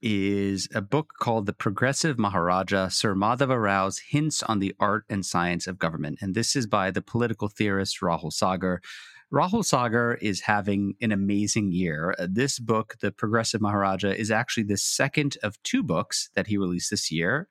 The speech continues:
both of which we fe-, featured, uh, on the show, and we'll make sure to link to both of those. Uh, the first book is an anthology of long-forgotten nineteenth century debates on India's role in the world.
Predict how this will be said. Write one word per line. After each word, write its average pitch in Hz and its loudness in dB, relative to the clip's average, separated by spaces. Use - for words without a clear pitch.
both 135 2
of 131 0
which 98 -2
we 95 0
fe-, 90 -4
featured, 90 -4
uh, - 0
on 95 0
the 92 0
show, 92 0
and 98 0
we'll 90 0
make 92 -2
sure 95 -2
to 92 -2
link 95 0
to 92 -2
both 107 0
of 92 -2
those. 78 -2
Uh, 110 2
the 123 0
first 202 -2
book 123 0
is 104 0
an 95 0
anthology 107 0
of 98 -4
long-forgotten 101 0
nineteenth 127 0
century 107 0
debates 92 -2
on 92 2
India's 101 0
role 87 0
in 80 -6
the 80 -4
world. 107 0